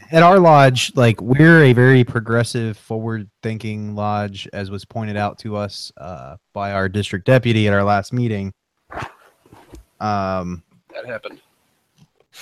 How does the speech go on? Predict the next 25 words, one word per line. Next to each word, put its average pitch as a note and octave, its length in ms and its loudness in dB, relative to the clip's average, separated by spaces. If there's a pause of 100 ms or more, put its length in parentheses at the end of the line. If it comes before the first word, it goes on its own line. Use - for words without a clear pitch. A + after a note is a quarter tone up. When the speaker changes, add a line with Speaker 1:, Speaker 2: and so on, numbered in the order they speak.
(300)
Speaker 1:
Nonetheless, F#3+ 580 6
there G3+ 220 4
are D3+ 80 2
some F3+ 280 0
things C#3 440 0
that B2 180 -10
the B2 140 -8
old C3 240 -4
guys A#2+ 340 -2
who've A2+ 160 -4
kind A#2+ 240 4
of G#2 80 0
relinquished A2+ 960 -4 (300)
control A#2 480 0
to A2+ 100 -4
the A2 120 -2
younger A2+ 300 2
guys A2+ 480 2
will G#2 320 -4
set A2+ 300 -4
the A2+ 100 -4
lodge G#2+ 300 2
on G#2 160 -2
fire A#2 420 0
over. C3 440 -6